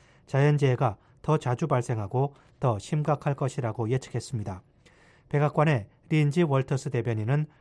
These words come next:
성명을 통해 평가 작업이 전임 오바마 행정부에서 시작됐다며 이번 보고서는 주로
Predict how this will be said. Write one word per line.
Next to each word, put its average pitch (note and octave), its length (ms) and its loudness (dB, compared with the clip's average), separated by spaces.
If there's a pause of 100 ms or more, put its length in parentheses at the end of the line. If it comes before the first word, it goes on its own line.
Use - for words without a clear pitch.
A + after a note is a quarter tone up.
성명을 C#3+ 460 0
통해 B2 320 -2 (320)
평가 D3 320 0
작업이 C3 500 0 (220)
전임 C3 340 2 (240)
오바마 C#3+ 380 2
행정부에서 D3 640 -2
시작됐다며 B2 760 -4 (360)
이번 D3 280 2
보고서는 C3 540 0
주로 A#2 380 -4